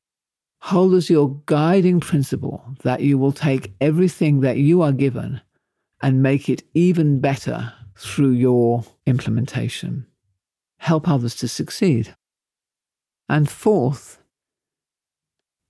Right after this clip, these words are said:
if you do have concerns about the capability of others to do their role, and I'm, I don't want to be crazily optimistic now, of course there are gonna be people in roles who are incompetent, then raise this separately through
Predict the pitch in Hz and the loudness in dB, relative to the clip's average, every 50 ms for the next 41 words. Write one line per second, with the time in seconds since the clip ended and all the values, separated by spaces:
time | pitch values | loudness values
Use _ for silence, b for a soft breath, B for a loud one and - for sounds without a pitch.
0 | _ - - 151 - 202 170 - 269 277 262 220 208 156 - - 139 127 120 - | _ -4 -2 0 0 0 2 2 4 4 4 4 2 2 0 0 -2 -2 -2 0
1 | 127 113 117 113 - 117 117 - - - 101 - - - 120 107 113 110 120 117 | -2 -2 -2 -2 -4 -4 -4 -4 -4 -6 -8 -8 -4 -4 -4 -4 -4 -2 -2 -2
2 | 113 113 110 - 117 110 113 127 113 110 110 107 - - 110 113 123 110 110 135 | -2 -2 -4 -4 -4 -4 -2 -4 -4 -6 -6 -8 -8 -8 -6 -2 -2 -2 -2 -2
3 | 135 117 117 123 123 135 143 131 127 131 139 147 139 - 135 139 143 156 156 147 | -4 -4 -4 -2 0 0 2 2 2 2 0 0 -2 -2 -2 0 2 2 2 2
4 | 131 117 113 113 110 - - _ - - - _ _ _ _ _ _ _ _ _ | 2 2 0 0 -2 -4 -8 _ -20 -20 -20 _ _ _ _ _ _ _ _ _
5 | - _ _ - - - 143 139 143 135 131 117 113 113 113 - - - - 117 | -20 _ _ -8 -2 0 2 2 2 2 2 2 2 2 2 0 -2 -6 -4 -2
6 | 131 160 - - - - - - 101 104 107 110 110 - - - - 208 202 160 | 0 0 -2 -2 -4 -6 -4 -4 -4 -4 -4 -4 -4 -6 -6 -4 0 0 0 0
7 | - - 127 120 113 123 120 120 117 117 113 113 - 135 127 - 113 117 117 117 | -2 -2 -4 -2 0 0 0 0 0 0 0 0 -2 -2 -2 0 -2 -2 0 0
8 | 120 123 127 123 113 110 110 - - 120 113 107 107 - - - 123 117 107 - | 0 0 0 0 0 -2 -2 -2 -2 0 0 0 0 -2 -4 -4 -4 -4 -4 -4
9 | - 151 151 151 147 - - 117 - - - - 151 _ _ _ _ _ _ _ | -2 -2 -2 -2 -2 -4 -6 -6 -6 -8 -10 -14 -18 _ _ _ _ _ _ _
10 | _ _ _ _ - - 143 151 156 156 160 165 190 196 180 - 196 180 - - | _ _ _ _ -4 -2 0 2 2 4 4 4 2 0 0 0 -2 -2 -2 -2
11 | - - - - 185 175 - - 127 127 127 120 113 - 123 110 - _ _ _ | -8 -8 -4 -2 -2 -4 -4 -4 -6 -6 -6 -6 -8 -8 -10 -14 -16 _ _ _
12 | _ _ _ _ _ _ _ _ _ _ _ _ _ _ _ _ - - - - | _ _ _ _ _ _ _ _ _ _ _ _ _ _ _ _ -16 -8 -2 0
13 | 151 151 147 147 151 147 143 - | 2 4 4 4 4 2 2 0